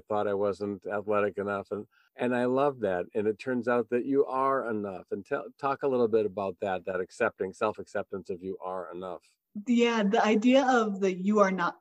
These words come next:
Speaker 2: uh, I'm not good enough, I'm not pretty enough, smart enough,"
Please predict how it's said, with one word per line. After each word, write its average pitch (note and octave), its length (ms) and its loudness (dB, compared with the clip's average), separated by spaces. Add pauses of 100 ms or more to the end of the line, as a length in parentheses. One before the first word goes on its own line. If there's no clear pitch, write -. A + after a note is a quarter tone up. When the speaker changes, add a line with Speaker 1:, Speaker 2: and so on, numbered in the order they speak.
(120)
Speaker 2:
uh, F3 300 -4 (160)
I'm F#3 160 2
not F3 400 0
good A3 180 4
enough, G3+ 340 6
I'm F3+ 120 -4
not - 200 -2
pretty F3+ 320 0
enough, F3 280 -2
smart F3 340 -4
enough," E3 280 -2